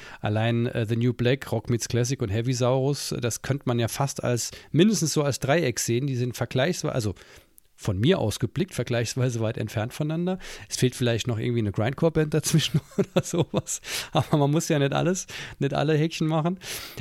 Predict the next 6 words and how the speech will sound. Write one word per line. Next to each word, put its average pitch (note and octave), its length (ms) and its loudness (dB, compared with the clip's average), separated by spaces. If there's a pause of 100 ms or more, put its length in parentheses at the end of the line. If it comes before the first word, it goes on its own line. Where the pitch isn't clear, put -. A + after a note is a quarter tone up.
Was, - 440 0
ähm, D3+ 500 2 (1400)
wie F3 200 4
sieht F3 300 2
denn, E3 340 2
also C3 280 0